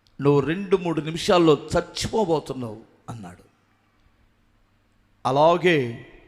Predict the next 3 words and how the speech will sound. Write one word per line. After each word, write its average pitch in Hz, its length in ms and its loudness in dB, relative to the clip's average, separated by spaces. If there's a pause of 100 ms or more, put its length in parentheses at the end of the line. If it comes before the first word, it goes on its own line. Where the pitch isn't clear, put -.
(720)
కుప్పకూలి 254 920 0
చచ్చిపోయాడు 95 720 -16 (1200)
రాజు. 143 380 2